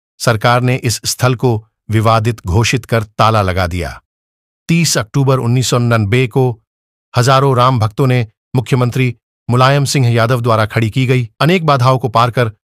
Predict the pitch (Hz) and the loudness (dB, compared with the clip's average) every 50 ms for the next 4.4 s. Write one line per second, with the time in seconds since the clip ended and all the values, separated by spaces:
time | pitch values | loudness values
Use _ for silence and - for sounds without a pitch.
0 | _ _ _ _ _ - 123 123 127 127 117 101 127 131 127 123 110 107 104 110 | _ _ _ _ _ -2 0 0 0 0 0 2 2 2 2 0 0 -2 -2 0
1 | 127 127 - - 127 117 110 104 107 _ _ _ _ _ - 123 110 117 113 123 | 0 -2 -2 -2 -2 -2 -2 -2 -4 _ _ _ _ _ -4 -2 0 0 2 2
2 | 123 123 135 113 98 98 101 117 107 131 117 113 120 110 110 104 - 113 104 107 | 2 2 0 -2 -2 0 0 0 0 0 -2 -2 -2 -2 -2 -2 -2 -2 -4 -4
3 | _ _ _ _ _ - 101 113 120 123 127 123 113 90 82 117 117 - - 92 | _ _ _ _ _ -4 -2 -2 0 2 2 0 0 0 0 -2 -2 -2 -2 -4
4 | 85 87 80 76 80 76 64 - | -2 -2 -4 -4 -6 -8 -12 -12